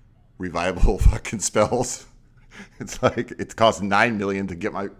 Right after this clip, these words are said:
you know, one set of three hundred thousand out of the fucking monument. Nine million. So, the rewards are absolute rubbish in this game, and I don't know why they don't take care of us a little bit better than that. Sambo, number two.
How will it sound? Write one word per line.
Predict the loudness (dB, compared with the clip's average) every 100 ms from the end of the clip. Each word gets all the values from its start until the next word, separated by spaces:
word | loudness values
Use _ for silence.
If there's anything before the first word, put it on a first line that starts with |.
| -16
you | -14
know, | -12
one | -10 -6 -6
set | -6 -6 -6 -8 _ _ -16
of | -14
three | -8 -4
hundred | -2 -2 0
thousand | 2 4 2 -4 -10 -12 -20 -10 -2
out | 0
of | 0
the |
fucking | -2 -2 -4
monument. | -4 -4 -6 -14 -6
Nine | -4 -4
million. | -8 -14 -16 -20 _ _ _ _ _
So, | -14 -10 -10 -12 -18 _ _ -10
the | -6
rewards | -2 -2 -2
are | -6
absolute | -6 -6 -8 -12 -12
rubbish | -10 -10 -10 -12
in |
this | -14 -12
game, | -10 -10 -10 -14 -18
and | -14 -12 -12 -14 -18 -12
I | -6
don't | -4 -4
know | -4
why | -4
they | -4
don't | -6 -8
take | -8 -10
care | -8 -10
of | -10
us | -12
a | -14
little | -14
bit | -16 -16
better | -16
than | -16 -18
that. | -18 -18 _ _ _ _ _ _ _ _ _ _ _ _ _ _ _ _ _ _
Sambo, | -6 -2 -2 -2 -4 -8 -10
number | -10 -8
two. | -8 -8